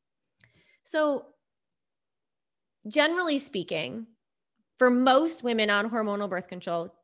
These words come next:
definitely on the pill. And if you're on the I U D and you're not having cyclical regular periods, you don't have a cycle on that hormonal birth control because of how it works to prevent pregnancy.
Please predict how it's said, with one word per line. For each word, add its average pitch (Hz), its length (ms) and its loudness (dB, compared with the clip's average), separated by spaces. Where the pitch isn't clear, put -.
definitely 254 520 0
on 233 160 0
the 220 80 -8
pill. 190 320 -2
And 202 120 -2
if 208 120 -8
you're 220 140 0
on 214 140 4
the 254 120 2
I 233 120 2
U 233 180 0
D 208 400 -4
and 208 160 -6
you're 208 100 -6
not 202 320 0
having 214 460 -2
cyclical 226 640 -2
regular 196 480 -2
periods, 240 640 -2
you 226 120 -2
don't 247 260 2
have 233 260 0
a 233 60 -2
cycle - 520 -10
on 202 180 -2
that 190 180 -4
hormonal 185 380 -6
birth 156 200 -8
control 262 400 -4
because 254 720 0
of 233 100 -2
how 254 360 4
it 277 180 2
works 214 420 -2
to 269 160 -6
prevent 202 400 -6
pregnancy. - 680 -10